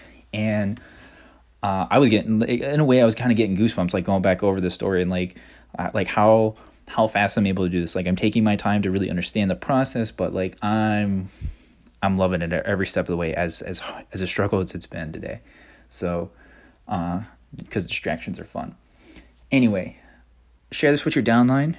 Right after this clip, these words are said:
share this with your upline, share it with anyone who needs help or advice. If there's any gold nuggets, please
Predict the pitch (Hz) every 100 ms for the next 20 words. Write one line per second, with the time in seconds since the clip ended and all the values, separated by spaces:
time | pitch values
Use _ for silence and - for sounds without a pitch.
0 | - - 110 117 127 - 117 123 113 113
1 | 107 - - - - 117 123 117 117 120
2 | 117 107 98 113 127 104 90 - - _
3 | _ - - 85 - 98 90 78 65 -
4 | - - - - - - 92 98 95 101
5 | 101 101 113 110 - - 110 104 87 -